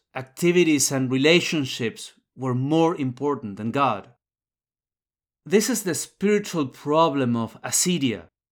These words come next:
or spiritual sloth, a lack of interest in spiritual things.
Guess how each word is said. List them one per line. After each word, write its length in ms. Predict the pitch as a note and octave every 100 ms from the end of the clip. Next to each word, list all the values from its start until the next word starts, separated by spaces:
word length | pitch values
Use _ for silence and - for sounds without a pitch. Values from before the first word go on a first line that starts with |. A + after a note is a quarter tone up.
| _
or 300 | D3 C#3+ C3+
spiritual 600 | B2+ - E3 D3 - B2 A#2
sloth, 600 | - D3+ A#2+ F2+ - _ _ _ _ _ _
a 80 | C#3
lack 440 | C#3 D#3+ F#3+ G3
of 120 | D3+ -
interest 720 | G3 G3 F#3+ - A2+ F#2+ -
in 140 | - B2
spiritual 440 | - C#3+ B2+ B2
things. 540 | A2+ D#3 B2 F#2 -